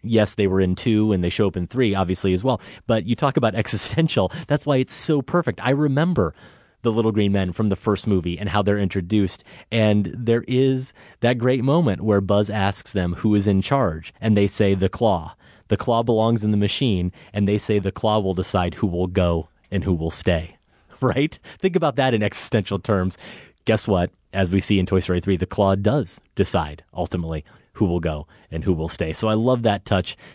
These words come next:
to the end of that scene. Perfectly worked as a deus ex machina, if you will, that heroic savior moment. And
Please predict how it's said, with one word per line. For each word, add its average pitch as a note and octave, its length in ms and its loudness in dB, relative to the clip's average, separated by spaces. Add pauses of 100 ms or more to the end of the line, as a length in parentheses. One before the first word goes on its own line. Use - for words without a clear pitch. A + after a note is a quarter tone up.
to - 80 -8
the G2 80 2
end F#2 120 2
of F2+ 40 0
that F2+ 140 0
scene. F2+ 300 0
Perfectly A2+ 420 2
worked F#2+ 340 0
as F2+ 300 -2 (140)
a G2 80 -6
deus F2 260 0
ex F2 220 -4
machina, F2+ 380 2
if E2+ 140 -2
you F2 80 -2
will, F2+ 220 0 (300)
that F2 160 0
heroic F#2 500 2 (160)
savior F2+ 480 0
moment. F2+ 440 -2 (320)
And F2+ 520 0